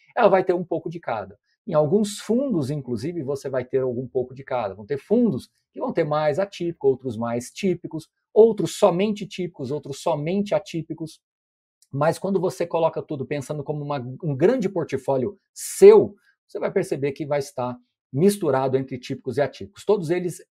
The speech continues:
exigirão algum cuidado e algum com, acompanhamento. Obviamente, aqueles imóveis mais óbvios, né, aqueles imóveis que estão nas localizações mais primárias,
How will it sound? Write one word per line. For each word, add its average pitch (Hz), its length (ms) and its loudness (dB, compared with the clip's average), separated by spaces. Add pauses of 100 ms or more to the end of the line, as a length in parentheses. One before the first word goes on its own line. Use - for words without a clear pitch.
(120)
exigirão 160 680 -2
algum 151 320 0
cuidado 143 360 -2
e - 20 2
algum 139 260 -2
com, 139 300 -8
acompanhamento. 127 680 -2 (440)
Obviamente, 151 680 4
aqueles 139 460 -4
imóveis 135 640 2
mais 131 420 -6
óbvios, 104 380 4
né, 123 100 -6
aqueles 127 220 -6
imóveis 135 300 -2
que - 40 -20
estão 151 140 -6
nas 131 160 -6
localizações 131 720 -6
mais 156 240 -8
primárias, 131 680 -4